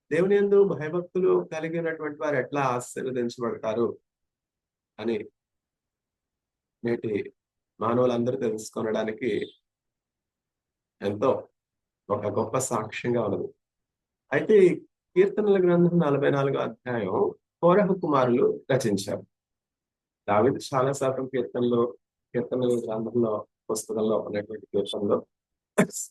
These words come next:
రచించినప్పటికీ, కీర్తనల గ్రంథం నలభై నాలుగవ అధ్యాయం కోరహు కుమారులు రచించినట్లుగా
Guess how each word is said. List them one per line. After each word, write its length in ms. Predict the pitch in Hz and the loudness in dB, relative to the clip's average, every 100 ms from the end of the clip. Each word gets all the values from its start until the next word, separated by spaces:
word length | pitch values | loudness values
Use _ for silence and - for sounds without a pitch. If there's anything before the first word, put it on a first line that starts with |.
| 127 - - - - - _ _ _ _ _ - 349 - 415 - - - - 160 - - _ _ _ _ _ _ _ - - - - - - - - _ _ _ _ _ _ - | -10 -4 -4 -2 -4 -6 _ _ _ _ _ 0 0 -6 -2 0 0 -4 -4 -4 -4 -10 _ _ _ _ _ _ _ -10 -10 0 4 4 2 -6 -16 _ _ _ _ _ _ -8
రచించినప్పటికీ, 760 | 117 139 139 131 - 92 180 117 101 - _ _ _ _ _ _ _ _ _ _ _ _ _ _ _ _ _ _ _ _ | -6 -6 -6 -6 -6 -8 -4 -4 -4 -10 _ _ _ _ _ _ _ _ _ _ _ _ _ _ _ _ _ _ _ _
కీర్తనల 420 | 147 143 127 123 120 113 | -6 -6 -4 -4 -2 -4
గ్రంథం 360 | 110 113 123 98 - - 101 | -4 -2 -2 -2 -6 -12 -10
నలభై 240 | 107 113 | -6 -6
నాలుగవ 380 | 107 104 104 104 | -4 -4 -4 -4
అధ్యాయం 480 | 98 - 101 107 - _ _ _ _ _ _ _ _ _ _ _ _ _ _ _ _ _ _ _ _ | -6 -8 -6 -6 -8 _ _ _ _ _ _ _ _ _ _ _ _ _ _ _ _ _ _ _ _
కోరహు 580 | 123 123 127 120 110 110 | 0 2 4 2 0 -2
కుమారులు 600 | 107 104 101 101 98 90 90 | -2 -2 -2 -2 -2 -2 -4
రచించినట్లుగా 720 | 104 110 113 107 104 113 | -6 -6 -6 -6 -6 -2